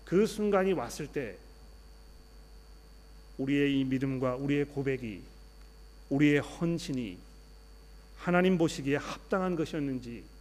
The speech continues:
분명한 평가를 받게 될 날이 올 것이라는 것입니다. 세 번째로,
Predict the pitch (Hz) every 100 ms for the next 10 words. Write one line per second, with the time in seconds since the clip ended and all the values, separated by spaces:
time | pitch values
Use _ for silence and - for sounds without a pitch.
0 | - - - - - - - - 131 143
1 | 151 156 156 160 151 - - 208 202 190
2 | 175 - 123 139 131 131 113 107 113 -
3 | - - - - - - - 113 113 117
4 | - 104 90 87 - - - - - -
5 | - - - - - - - - - -
6 | - - - - - - - - - -
7 | - - - - - - - - - -
8 | - - - - - - - - - -
9 | - - 147 139 143 143 131